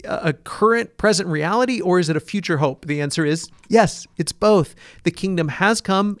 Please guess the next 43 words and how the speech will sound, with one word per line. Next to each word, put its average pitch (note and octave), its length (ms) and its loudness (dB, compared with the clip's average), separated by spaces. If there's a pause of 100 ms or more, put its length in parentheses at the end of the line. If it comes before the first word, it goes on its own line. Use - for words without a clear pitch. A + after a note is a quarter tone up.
and F3+ 300 -2
it's - 240 -4
coming D3 500 -2
and E3+ 300 0
it E3+ 200 -2
will F#3 180 6
come. C3 320 -6 (280)
And E3+ 180 0
so, F3 580 2
so F#3 220 0 (440)
I F3 120 -4
think F#3+ 160 -4
that's F#3 180 0
exactly D3 480 -2
what E3 160 2
Jesus D#3+ 300 -2
is D#3 100 -6
explaining. E3 680 -8 (280)
And E3 100 0
he E3+ 80 4
says, E3 300 -2 (300)
"Okay, E3+ 340 2 (280)
<laughs> E3+ 120 4 (160)
here's G#3 240 2
what's G3 160 2
gonna F#3 160 0 (140)
happen. C#3 260 -2 (200)
The E3 60 2
kingdom's G3+ 440 2
gonna F#3+ 160 2
come." F#3 380 -2 (300)
And F3 140 4
then G#3+ 140 4
you're B3 80 0
gonna G3+ 180 4
be F#3 160 2
like, E3+ 160 2
"Wait, B3+ 300 2 (500)
wait, A#3 200 0 (180)
but F#3 140 -4
there's G#3 180 2
still G#3 260 6
weeds. G#3+ 560 -2